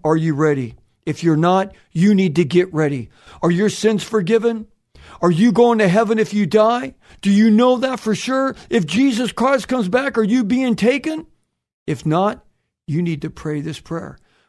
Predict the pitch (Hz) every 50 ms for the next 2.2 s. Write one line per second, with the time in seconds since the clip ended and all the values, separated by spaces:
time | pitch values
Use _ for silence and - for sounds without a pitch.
0 | _ _ - 180 - - _ - 180 208 226 240 240 254 247 233 226 - - 165
1 | - - 175 170 165 165 175 196 214 208 170 - - _ _ _ _ _ _ _
2 | _ - 180 190